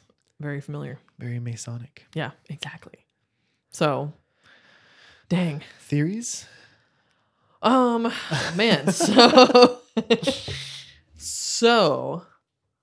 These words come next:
Speaker 1: I really don't think, so yeah, the overall theories, again, we went over many, many theories. The main theories that abound are this being sort of a hub
Speaker 2: Right.
Speaker 1: for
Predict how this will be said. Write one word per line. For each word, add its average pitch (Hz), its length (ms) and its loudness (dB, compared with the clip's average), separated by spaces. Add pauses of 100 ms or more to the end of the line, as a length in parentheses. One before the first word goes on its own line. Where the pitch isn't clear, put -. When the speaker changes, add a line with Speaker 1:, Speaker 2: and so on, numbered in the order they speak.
(640)
Speaker 1:
I 202 80 0
really 339 260 4
don't 262 360 0 (1400)
think, - 680 -2 (1080)
so - 140 0
yeah, 208 180 8
the 180 220 2
overall 240 360 6
theories, 196 300 4
again, 170 200 4
we 156 100 0
went 175 200 2
over 165 460 0
many, 170 340 4
many 160 220 2
theories. 156 320 2
The 156 400 -2
main 185 420 4
theories 170 500 2
that - 100 -4
abound 156 580 0
are 151 380 -2 (960)
this 170 240 2
being 160 400 0
sort 160 180 2
of 151 60 0
a 156 40 -2
hub 147 500 2 (540)
Speaker 2:
Right. 123 200 -12
Speaker 1:
for 147 480 0